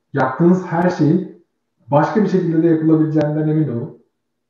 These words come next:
Ve o alternatiflerin peşinden koşun. Onlar çok değerli şeyler öğretiyor size. İlk başta söylediğim özgür yazılımlara yap-, katkı yapmak için bulabileceğiniz bir sürü imkan var. Onları kesinlikle kaçırmayın. Çok fazla insanla tanışacaksınız.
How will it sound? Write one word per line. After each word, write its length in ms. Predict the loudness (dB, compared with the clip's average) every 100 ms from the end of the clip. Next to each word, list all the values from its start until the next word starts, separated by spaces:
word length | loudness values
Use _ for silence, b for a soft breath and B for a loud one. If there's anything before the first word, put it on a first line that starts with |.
| -2
Ve 280 | 0 2 2
o 60 | 2
alternatiflerin 720 | 2 0 0 -4 -2 -2 -2
peşinden 440 | -6 -4 -4 -4
koşun. 240 | -6 -10 -12
Onlar 380 | -6 -4 -6 -10 -20 _
çok 240 | -6 -4
değerli 600 | -4 -4 -2 0 -2 -4 -6
şeyler 220 | -2 0
öğretiyor 440 | 0 0 -2 -8
size. 380 | -12 -14 -12 -12 _ _ _ _ _ _ _ _
İlk 220 | -2 0 2
başta 280 | 0 0
söylediğim 480 | 0 2 2 0 0
özgür 240 | -2 -2 -2
yazılımlara 760 | -2 -2 -2 -2 -2 -4 -6 -16 -16
yap-, 400 | -12 -12 -14 -16
katkı 300 | -10 -8 -4
yapmak 280 | -4 -4 -10
için 360 | -10 -10 -8 -12 -10
bulabileceğiniz 720 | -2 0 0 0 -2 -2 -4
bir 40 | -4
sürü 280 | -6 -8
imkan 360 | -6 -6 -6 -6
var. 200 | -6 -8 -14 -8
Onları 280 | -4 -4
kesinlikle 420 | -4 -6 -6 -6 -10
kaçırmayın. 500 | -12 -8 -6 -6 -12 _ _ _ _ _ _
Çok 220 | -2 0
fazla 220 | 2 4
insanla 420 | 2 2 2 2 2
tanışacaksınız. 680 | -2 -2 -8 -10 -8 -8